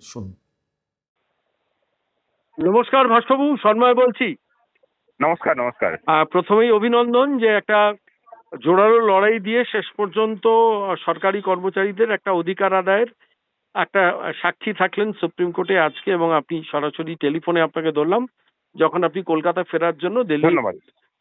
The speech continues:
Speaker 2: দিল্লি এয়ারপোর্টে রয়েছেন। আমার প্রশ্ন একটু স্পেসিফিক, সেটা হচ্ছে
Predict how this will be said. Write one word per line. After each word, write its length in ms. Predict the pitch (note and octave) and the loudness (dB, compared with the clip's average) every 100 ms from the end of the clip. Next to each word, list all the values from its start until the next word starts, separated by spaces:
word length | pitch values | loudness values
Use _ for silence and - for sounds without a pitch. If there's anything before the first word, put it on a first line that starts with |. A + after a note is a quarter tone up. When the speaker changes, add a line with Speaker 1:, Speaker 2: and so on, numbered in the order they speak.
| C#3 | -8
Speaker 2:
দিল্লি 320 | D3+ E3+ F3+ | -4 -2 2
এয়ারপোর্টে 420 | E3 D#3 E3 E3 | 0 0 -6 -4
রয়েছেন। 340 | D#3+ D#3+ C3+ | -2 -4 -6
আমার 220 | C3 F#3 A#3 | -6 -4 -2
প্রশ্ন 400 | F#3 F#3 - A3+ | -2 -4 -2 -4
একটু 240 | - G#3+ | -4 -10
স্পেসিফিক, 580 | - F3+ E3+ G#3 A3 E3 | -6 -6 -4 -4 -6 -6
সেটা 260 | F3+ F#3 | -4 0
হচ্ছে 280 | G#3+ - G3 | 0 0 -4